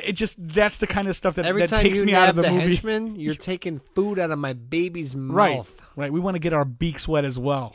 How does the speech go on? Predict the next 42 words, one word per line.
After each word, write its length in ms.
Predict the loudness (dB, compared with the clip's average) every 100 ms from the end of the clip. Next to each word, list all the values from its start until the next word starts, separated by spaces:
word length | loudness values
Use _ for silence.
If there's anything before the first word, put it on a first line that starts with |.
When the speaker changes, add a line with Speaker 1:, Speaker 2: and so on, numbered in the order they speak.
| -10
Speaker 2:
<laughs> 100 | -4
Yeah, 320 | -2 -2 -4 _
we 80 | -6
can't 180 | -2 0
Speaker 1:
So 40 | 0
Speaker 2:
wet 100 | 2
our 120 | 0
beaks 380 | 0 -4 -2 -6
every 140 | -6
time 160 | -4 -6
you, 140 | -8 -12 -18 _
you're 140 | -8
just 160 | -6 -6
scooping 400 | -8 -8 -8 -6 -6
'em 120 | -8
up. 140 | -10 -4
Speaker 1:
You're 220 | -2 0
either 200 | 0 0
giving 260 | 0 0 -2
us, 160 | -4 -4
the 160 | -2 0
only 180 | 0 0
choice 280 | 0 0 -2
we 80 |
have 220 | -2 0 -2
is 80 | -4
to 60 |
go 120 | -2 0
work 220 | -2 -4
for 120 | -6
Carmine 440 | -8 -8 -6 -6 -6
Falcone 640 | -4 -6 -4 -4 -4 -6 -10 -12
himself 600 | -8 -6 -4 -4 -6 -12
because 460 | -10 -6 -6 -8 -8
we, 120 | -8
th-, 440 | -8 -12 -12 -10 -4
th-, 120 | 0
there's 140 | 0
no 120 | 0
legitimate 480 | 0 0 0 0 0
employment. 480 | -6 -6 -6 -6 -10 _ _ _ -18
Speaker 2:
Yeah. 280 | -14 -14